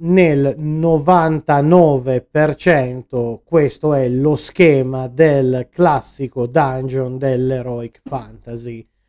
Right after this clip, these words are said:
Il dungeon è il luogo dove risiede l'avventura e chi va nel dungeon è un eroe. Il Nega Dungeon è il luogo in cui vivono le creature la cui sola esistenza è un affronto a tutto ciò che è buono e giusto del mondo,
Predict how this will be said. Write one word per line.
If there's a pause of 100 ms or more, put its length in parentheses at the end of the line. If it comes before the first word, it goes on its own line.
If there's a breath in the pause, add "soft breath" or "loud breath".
(240)
Il
dungeon
è
il
luogo
dove
risiede
l'avventura (340)
e
chi
va
nel
dungeon
è
un
eroe. (220)
Il
Nega
Dungeon
è
il
luogo
in
cui
vivono
le
creature
la
cui
sola
esistenza
è
un
affronto
a
tutto
ciò
che
è
buono
e
giusto
del
mondo,